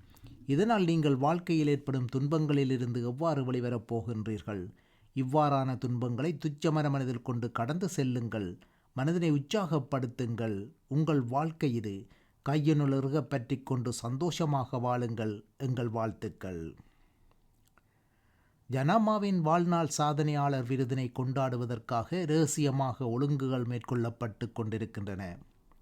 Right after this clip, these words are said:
மேலதிகமான வேலையாட்களை எடுப்பதற்காக அழைக்கப்பட்டிருந்தவர்களில் வெண்பாவும் இருந்தா. அவளை ஜனாமா தெரிவு செய்தும் விட்டா.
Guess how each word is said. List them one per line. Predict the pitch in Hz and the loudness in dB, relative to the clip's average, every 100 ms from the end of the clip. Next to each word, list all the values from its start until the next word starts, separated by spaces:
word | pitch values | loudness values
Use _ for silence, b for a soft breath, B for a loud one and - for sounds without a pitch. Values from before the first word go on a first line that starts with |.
| b b b b b b b | b b b b b b b
மேலதிகமான | 135 143 143 131 135 127 127 123 | 4 6 6 4 2 0 -2 -2
வேலையாட்களை | 120 131 127 123 117 - 120 | -2 -2 -2 -2 -4 -2 -2
எடுப்பதற்காக | 117 123 117 131 123 107 127 117 135 170 | 0 -2 -2 -2 -2 -2 -2 -2 -2 -2
அழைக்கப்பட்டிருந்தவர்களில் | 147 - 143 - 135 135 123 127 123 120 120 120 | -2 -2 -4 -2 -4 -2 -2 -2 -2 -2 -2 0
வெண்பாவும் | 113 135 135 135 131 120 123 113 | 0 0 0 0 0 0 -2 -2
இருந்தா. | 104 110 101 95 - _ b b b b b | -2 -4 -4 -6 -8 _ b b b b b
அவளை | - 147 185 | -2 2 2
ஜனாமா | 143 143 208 196 151 - | 2 2 2 2 0 2
தெரிவு | 143 185 | 0 0
செய்தும் | 180 156 131 127 | 0 0 2 0
விட்டா. | 113 98 110 82 73 | -4 -6 -4 -4 -6